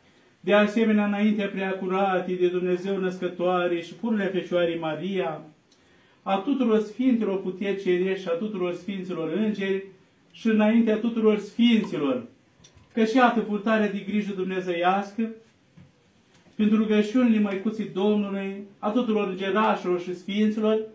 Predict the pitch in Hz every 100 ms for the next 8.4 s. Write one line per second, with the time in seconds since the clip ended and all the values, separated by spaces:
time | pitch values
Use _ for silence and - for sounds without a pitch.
0 | _ _ _ - 240 226 240 240 233 269
1 | 254 233 233 240 233 233 226 214 233 220
2 | 226 220 277 254 214 190 208 202 202 190
3 | 185 208 214 233 233 233 - _ _ _
4 | _ _ _ _ _ - 247 254 240 247
5 | 247 262 240 190 - - _ _ _ _
6 | _ - 180 233 247 240 240 233 269 247
7 | 233 226 226 220 - 262 262 226 214 208
8 | 196 180 185